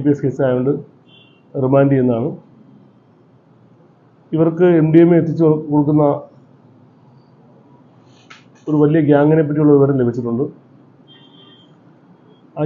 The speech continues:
ഗ്യാങ്ങിലെ ആളുകൾക്ക് പൈസ അക്കൗണ്ടിലേക്ക് Google Pay-യോ മറ്റ് അത്തരം ട്രാൻസ്ഫറിലൂടെ പൈസ വാങ്ങിയ ശേഷം എം ഡി എം എ ഏതെങ്കിലും സ്ഥലത്തിട്ടിട്ട് ഡ്രോപ്പ് ചെയ്യുന്ന എന്നറിയപ്പെടുന്ന രീതിയിൽ ഡ്രോപ്പ് ചെയ്യുന്നതാണ് അതിന് പറയുന്നത്.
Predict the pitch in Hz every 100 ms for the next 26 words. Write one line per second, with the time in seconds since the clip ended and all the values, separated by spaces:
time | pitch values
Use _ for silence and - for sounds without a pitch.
0 | 147 151 151 160 160 160 160 165 147 143
1 | 151 151 147 160 156 - - _ _ _
2 | _ _ _ _ _ _ _ - 143 151
3 | 165 160 - 156 151 151 147 151 135 139
4 | 147 147 156 151 135 - 143 143 143 139
5 | 135 131 127 135 139 139 139 - _ _
6 | _ - _ - 139 143 139 139 151 139
7 | 135 - 101 - _ - - - _ -
8 | - 147 147 160 165 160 156 151 151 151
9 | 139 139 127 131 143 139 - _ _ 135
10 | 123 131 147 151 170 151 147 147 - -
11 | - - 147 135 139 139 139 139 131 127
12 | 120 - - _ 131 127 139 151 151 151
13 | 143 139 123 123 113 131